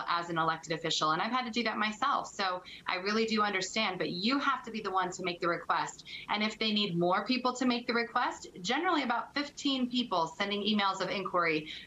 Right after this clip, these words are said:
really start to agitate elected officials, no matter what level of, um, governance they're in. So get your moms together. They're all over the place. I've, I've come across another great organization called Moms for America. So if you're a mother who wants to get involved, I highly recommend you reach out to them.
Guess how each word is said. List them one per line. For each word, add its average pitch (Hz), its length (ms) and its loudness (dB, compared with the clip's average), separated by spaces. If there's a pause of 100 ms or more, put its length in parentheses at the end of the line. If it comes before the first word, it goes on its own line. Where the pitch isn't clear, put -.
really 247 400 2
start 233 240 0
to - 140 -2
agitate 180 480 -2
elected 175 320 2
officials, 170 400 -2
no 175 60 0
matter 165 360 2
what 190 380 0
level 185 480 2 (100)
of, 170 320 0
um, 170 240 0
governance 165 440 -2
they're 165 200 2
in. 160 360 0 (240)
So 180 500 0
get 190 200 0
your 254 100 2
moms 247 360 0
together. 247 640 0 (100)
They're 185 140 2
all 208 240 4
over 226 140 0
the 226 100 -2
place. 247 340 -2
I've, 202 160 -2
I've 196 260 0
come 220 180 0
across 208 380 0
another 190 280 0
great 208 180 0
organization 196 580 0
called 165 280 0
Moms 185 460 2 (320)
for 185 380 4
America. 175 720 0
So 214 100 -2
if 185 120 -4
you're 180 120 2
a 175 60 0
mother 190 280 0
who 220 120 0
wants 202 220 0
to 196 100 -2
get 175 160 -2
involved, 185 380 2
I 151 80 0
highly 190 320 0
recommend 180 440 0
you 175 100 0
reach 180 220 0
out 170 160 0
to 180 100 -6
them. 208 320 0